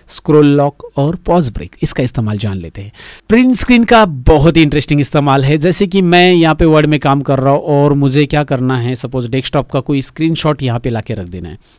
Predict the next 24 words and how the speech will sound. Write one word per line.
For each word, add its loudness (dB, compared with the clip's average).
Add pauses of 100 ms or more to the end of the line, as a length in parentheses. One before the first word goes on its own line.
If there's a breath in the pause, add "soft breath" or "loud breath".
(160 soft breath)
तो 2
मैं 0
क्या -2
करूँगा, -6
इसे -6
मिनिमाइज -2
कर -8
देता -6
हूँ। -10 (360 loud breath)
ये 4
जो 4
स्क्रीन 0
है 2
डेस्कटॉप -2
पे 0
दिखाई -2
दे -4
रही -4
है, -4
पूरी -2
की -6
पूरी 0
स्क्रीन -2
का -4